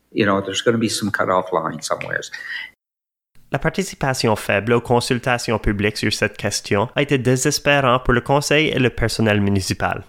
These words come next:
Speaker 2: Trois consultations publiques ont été organisées. Parmi celles-ci, les deux premières n'ont pas été assistées par le grand public et la troisième n'a été qu'assistée par une personne qui n'était pas directement affiliée au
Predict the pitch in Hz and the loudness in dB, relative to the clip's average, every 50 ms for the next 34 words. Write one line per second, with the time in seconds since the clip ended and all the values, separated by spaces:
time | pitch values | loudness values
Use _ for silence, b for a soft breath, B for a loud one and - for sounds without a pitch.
0 | - - - - 180 190 190 - 147 131 - - 123 107 - 110 101 - 113 104 | -18 -8 -2 2 2 2 2 2 0 0 2 0 -2 0 2 0 0 2 0 0
1 | 98 - - 98 98 104 104 - 110 107 104 - - - 107 98 92 101 98 98 | 4 4 2 4 4 0 2 2 2 2 2 2 0 0 0 2 2 2 2 4
2 | 95 92 92 104 95 92 - - - - - - 180 190 160 135 - 120 110 101 | 2 2 2 0 0 -2 -4 -12 -18 -8 -4 -2 0 0 0 0 0 0 0 0
3 | - - - 127 143 - - 143 147 135 110 151 160 175 - - - - 147 139 | 0 0 0 -2 -2 -2 0 0 0 2 2 2 2 2 0 -2 -2 -2 0 2
4 | 143 135 127 123 123 127 120 - 131 117 110 110 - 143 139 135 - 151 120 110 | 4 4 4 4 4 2 2 2 2 2 2 2 2 0 0 0 2 0 0 0
5 | 104 - - 113 107 - - - 117 - - 120 110 104 98 - 104 101 98 - | -2 -4 -6 -6 -6 -4 -2 -2 -2 0 0 0 0 0 0 2 2 2 2 2
6 | - 104 92 98 98 110 127 - - - b b b b 143 135 131 123 - - | 0 -2 -2 0 -2 -2 -2 -6 -14 -20 b b b b 0 0 0 0 2 2
7 | 107 110 113 139 143 165 165 151 131 123 - - - - 113 _ - - 139 139 | 2 4 2 2 0 2 2 2 2 2 0 -2 -2 -4 -4 _ -6 -2 -2 -2
8 | - - 160 - - - 127 127 - - - 127 117 117 113 113 - - 135 151 | -2 -4 -8 -8 -4 -2 -2 -2 -2 0 2 4 4 4 2 0 -2 -2 -2 0
9 | 170 165 - - 131 127 - - 120 117 123 123 - - 127 120 117 - - 117 | 0 2 2 0 0 0 0 0 2 2 2 0 0 0 0 0 0 0 -2 -4
10 | - - - 139 135 117 98 110 117 135 147 - - - 135 131 120 117 - - | -4 0 0 0 0 0 0 2 2 2 2 0 -2 -2 0 2 2 2 0 -2
11 | 110 - - - 110 107 110 113 113 117 - - - - 113 107 104 101 | -4 -6 -2 -2 0 2 2 4 4 2 0 -2 -2 2 4 4 4 2